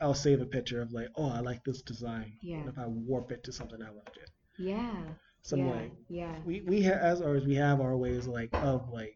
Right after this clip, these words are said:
Speaker 2: Doing it.
Speaker 1: doing our, doing our work, but it's like, it has to be our way, 'cause everyone has their own way of doing things.
Speaker 2: Yeah.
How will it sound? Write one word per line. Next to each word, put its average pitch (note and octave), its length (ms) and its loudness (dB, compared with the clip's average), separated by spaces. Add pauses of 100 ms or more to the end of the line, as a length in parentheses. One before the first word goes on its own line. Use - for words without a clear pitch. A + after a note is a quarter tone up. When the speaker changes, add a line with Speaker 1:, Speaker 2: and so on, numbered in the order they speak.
(140)
Speaker 2:
Doing D3 340 -6
it. C#3 80 -10
Speaker 1:
doing E3 220 8
our, C3 400 4
doing D#3 220 2
our C3 60 4
work, B2 280 0
but B2+ 100 0
it's B2 140 -4
like, A#2+ 220 -8
it B2+ 80 -6
has B2+ 280 -4
to C3+ 80 -10
be A#2+ 260 -4 (140)
our C#3 160 6
way, A#2+ 160 0
'cause C#3 180 0
everyone D3+ 600 4
has C3 320 -2
their B2 160 -4
own A#2+ 140 0
way A#2 160 2
of A2 80 -6
doing A#2 180 -6 (180)
things. - 200 -16 (120)
Speaker 2:
Yeah. D#3+ 200 0